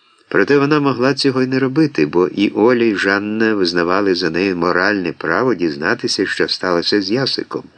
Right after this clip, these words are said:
Саме цю думку виголосила Жанна,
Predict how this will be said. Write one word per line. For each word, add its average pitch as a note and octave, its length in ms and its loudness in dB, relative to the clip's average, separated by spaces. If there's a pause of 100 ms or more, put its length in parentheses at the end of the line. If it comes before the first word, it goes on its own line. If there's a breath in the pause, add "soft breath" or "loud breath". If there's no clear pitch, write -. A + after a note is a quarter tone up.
(600 loud breath)
Саме G#2+ 340 2
цю B2+ 220 2
думку F#3 500 0
виголосила F2 640 0
Жанна, D#3 460 0